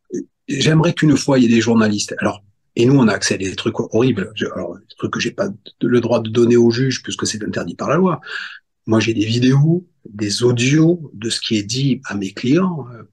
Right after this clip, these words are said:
par les services sociaux. Alors, écoute-moi bien, c'est moi qui décide, si tu m'emmerdes, tu le verras plus. Point. Ça, je l'entends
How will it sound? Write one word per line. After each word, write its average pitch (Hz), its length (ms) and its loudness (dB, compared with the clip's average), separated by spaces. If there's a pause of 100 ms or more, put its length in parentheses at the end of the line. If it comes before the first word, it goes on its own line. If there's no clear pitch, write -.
par 110 200 -6
les 107 80 -10
services - 380 -8
sociaux. 143 500 -2
Alors, 120 140 -14
écoute-moi 117 460 -2
bien, 101 260 -10
c'est - 120 -8
moi 113 160 -4
qui - 140 -12
décide, 107 320 -6
si - 100 -8
tu 113 100 -6
m'emmerdes, 101 340 -8
tu - 100 -12
le - 80 -10
verras 98 220 -8
plus. - 340 -20
Point. 104 300 -10 (340)
Ça, - 400 -4 (100)
je 107 120 -4
l'entends 117 540 -2